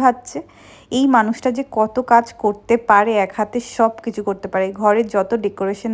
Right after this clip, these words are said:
দেখছো, যা দেখছো, সব নিজের হাতে করেছে। তারপরে এখন আবার লুচি বেলছে। হয়তো এরকম ধরনের মানুষগুলোর জন্যই আমরা দেশের থেকে দূরে থেকেও ছোট ছোট অনুষ্ঠানগুলো কম মিস করি। কত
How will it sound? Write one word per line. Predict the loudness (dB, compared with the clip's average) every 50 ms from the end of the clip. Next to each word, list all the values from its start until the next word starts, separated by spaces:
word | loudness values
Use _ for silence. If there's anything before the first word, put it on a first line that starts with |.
| -4 -4
দেখছো, | -6 -6 -6 -6 -6 -2 0
যা | 2 2 2 2 -2
দেখছো, | -4 -6 -8 -8 -8 -8 -8 -8 -10 -16 -20 -20 -20 -20 _ -2 2
সব | 4 4 4 4 2
নিজের | 0 0 0 0 0 0 0
হাতে | 0 0 -2 -4 -2
করেছে। | -2 -2 -2 -4 -4 -6 -6 -2 -2
তারপরে | -2 -2 -2 -2 -2 0 0 0 0
এখন | -2 -4 -4 -2
আবার | -2 -2 -4 -4 -4
লুচি | -6 -8 -8 -8 -10 -4 -2 -2
বেলছে। | -2 -2 -2 -6 -6 -6 -6 -6 -2 2
হয়তো | 4 4 4 4 2 0 2 2
এরকম | 2 2 2 2 2 4 4 4 4 4
ধরনের | 4 4 4 4 2 2 2 2
মানুষগুলোর | 2 2 0 -2 -2 -2 -2 0 0 0 0 -2 -2
জন্যই | -2 0 0 2 2 0 0 0 0 0
আমরা | 0 -2 -2 -2 -2
দেশের | -4 -2 -4 -4 -4 -4
থেকে | -6 -6 -6 -6 -6
দূরে | -2 0 0 0 2 0
থেকেও | -2 -2 -2 -2 -2 0 0 -2 -4 -10 -18 -20 -20 -20 _ -4
ছোট | -2 0 0 2 2
ছোট | 0 2 4 2 2
অনুষ্ঠানগুলো | 2 0 -2 0 0 0 2 2 0 0 -2 -2 2 2
কম | 4 4 4 2 -2
মিস | -2 -4 -4 -6 -8 -2 0
করি। | 0 0 0 -4 -8 -10 _ _ 2 4
কত | 4 4 4